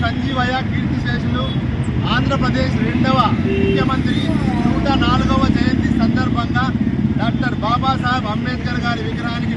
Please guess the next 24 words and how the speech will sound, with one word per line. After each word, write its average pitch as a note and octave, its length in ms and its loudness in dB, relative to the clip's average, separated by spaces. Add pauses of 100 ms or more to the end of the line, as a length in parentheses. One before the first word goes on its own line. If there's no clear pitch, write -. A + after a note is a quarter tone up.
పూలమాల A3+ 460 -4 (100)
వేసి, A3+ 280 -4 (580)
అదేవిధంగా B3 640 -4 (240)
ఎస్సీ, - 220 -4 (100)
ఎస్టీ, - 320 -4
బీసీ, - 340 -6
మైనారిటీ - 540 -4
జేఏసీలు, - 500 -4 (480)
దళిత - 220 -4 (120)
సంఘాలు, A3+ 460 -2
ప్రజా A3 280 -2 (100)
సంఘాలు, A3 360 -4 (120)
విద్యార్థి - 420 -4
నాయకులు, A3 380 -2 (400)
వివిధ - 160 -2 (120)
రాజకీయ A3+ 380 -2 (160)
పార్టీల A#3 400 -2
వాళ్ళు A3+ 280 0
అందరూ A3+ 280 -2
కలిసి - 260 -2 (480)
కేక్ B3+ 300 -2
కట్ A#3+ 200 -2
చేసుకొని B3+ 440 -2 (400)
సంబరాలు B3+ 400 0